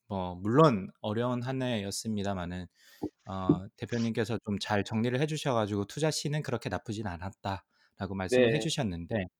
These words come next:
Speaker 1: 임정욱 대표님이 보시는 이천이십 년 창업계에서 뭐 키워드를 굳이 하나 뽑아서, 어, 설명을 해주시자면 왜, 어떤 키워드를 선택을 하셨고 어떤 의미에서 그 키워드가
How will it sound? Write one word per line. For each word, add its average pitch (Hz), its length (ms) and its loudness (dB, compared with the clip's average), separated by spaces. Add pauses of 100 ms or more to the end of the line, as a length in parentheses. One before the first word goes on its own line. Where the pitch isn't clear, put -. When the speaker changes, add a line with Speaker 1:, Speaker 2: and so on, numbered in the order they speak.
(420)
Speaker 1:
임정욱 156 480 4
대표님이 143 580 6
보시는 117 420 4
이천이십 104 560 2 (120)
년 104 220 4
창업계에서 104 1120 2
뭐 95 200 0
키워드를 196 640 6
굳이 104 280 -2
하나 113 320 0
뽑아서, 104 720 4 (680)
어, 90 280 -4
설명을 165 420 4
해주시자면 92 640 0
왜, 104 480 4
어떤 156 340 4
키워드를 135 540 2
선택을 110 460 -6
하셨고 139 580 -4 (440)
어떤 160 360 6
의미에서 107 460 4
그 90 260 -2 (200)
키워드가 117 520 -2